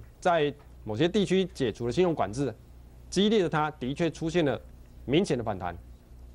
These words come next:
但是到今天呢，一样破底。这个就是趋势的力量，这就是趋势的力量，这个就是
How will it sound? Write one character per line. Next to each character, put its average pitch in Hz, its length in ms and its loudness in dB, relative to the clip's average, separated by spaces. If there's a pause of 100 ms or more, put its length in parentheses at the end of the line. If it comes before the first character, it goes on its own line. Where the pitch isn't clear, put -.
但 151 160 2
是 - 120 -10
到 156 120 2
今 139 180 -2
天 131 140 0
呢， 127 240 -2
一 120 80 -4
样 135 140 2
破 131 160 0
底。 - 100 -8 (280)
这 240 100 2
个 196 60 4
就 196 100 0
是 196 100 -4
趋 175 280 -2
势 170 160 -2
的 135 100 2
力 139 140 0
量， 127 200 2 (1200)
这 240 200 4
就 180 340 2
是 156 300 0 (160)
趋 160 280 -2
势 160 180 -4
的 131 80 2
力 139 160 2
量， 131 180 4 (340)
这 262 100 2
个 202 80 4
就 208 100 0
是 196 80 0